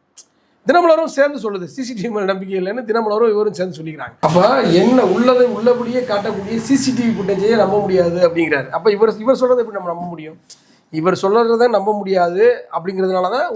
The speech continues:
உண்மை என்ன நடந்தது என்னன்றதை சி சி டி வி ஃபுட்டேஜ் மூலமா வெளிப்படுத்துறாங்க காவல்துறை. அதையுமே நான் நம்ப முடியாது, அது முன்னுக்கு பின் முரணா இருக்குன்னு பல்டி அடிக்கிறாரு. அப்ப இவர் அம்பலப்பட்டு நிக்கிறார், நிர்வாணமா நிக்கிறார், அம்பலப்பட்டு நிர்வாணமா நிக்கிறார். அப்ப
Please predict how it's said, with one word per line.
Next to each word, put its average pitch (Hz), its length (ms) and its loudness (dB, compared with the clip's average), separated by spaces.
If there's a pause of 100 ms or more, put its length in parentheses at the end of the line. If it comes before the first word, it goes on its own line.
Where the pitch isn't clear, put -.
உண்மை 269 260 2
என்ன 220 240 2
நடந்தது 247 380 0
என்னன்றதை 202 500 -4
சி 233 200 -8
சி 208 80 -8
டி 202 60 -10
வி 180 80 -10
ஃபுட்டேஜ் 170 260 -8
மூலமா 180 280 0
வெளிப்படுத்துறாங்க 151 560 -6
காவல்துறை. 131 320 -12 (460)
அதையுமே 311 300 2
நான் 254 200 2
நம்ப 233 120 2
முடியாது, 202 420 -4
அது 180 120 -2
முன்னுக்கு 240 380 -4
பின் 226 220 -6
முரணா 214 280 2
இருக்குன்னு 180 380 0 (720)
பல்டி 190 260 -2
அடிக்கிறாரு. 143 340 -12 (500)
அப்ப 175 220 2
இவர் 226 200 2
அம்பலப்பட்டு 269 760 0
நிக்கிறார், 170 320 -6 (380)
நிர்வாணமா 247 440 0
நிக்கிறார், 170 300 -6 (200)
அம்பலப்பட்டு 196 440 -2
நிர்வாணமா 226 460 2
நிக்கிறார். 135 280 -14 (500)
அப்ப 170 180 -2